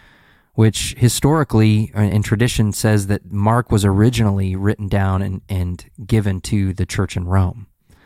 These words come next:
which would have been full of both Jews and Gentiles at that point. And so there's something about this that when, when Mark is, is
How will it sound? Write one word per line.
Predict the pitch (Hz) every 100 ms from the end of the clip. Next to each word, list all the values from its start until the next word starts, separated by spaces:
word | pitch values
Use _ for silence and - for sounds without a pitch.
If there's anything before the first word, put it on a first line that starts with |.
| _ _ _ _ _ _
which | 104 98 -
would | 104
have | 98 90
been | 98 98 98 95 104 -
full | - 107 107
of | 101 87
both | 101 92
Jews | - 98 90
and | 95 95
Gentiles | 92 92 98 85 90
at | 95
that | 80 -
point. | 87 85 - - _ _ _ - - - -
And | 95
so | - 98
there's | 101 95
something | - 120 117 123 107
about | 101 104 98
this | 101 104 -
that | - 98
when, | 98 95 92 -
when | 113 98
Mark | 92 107 131 147
is, | 110 101 -
is | 98 87 -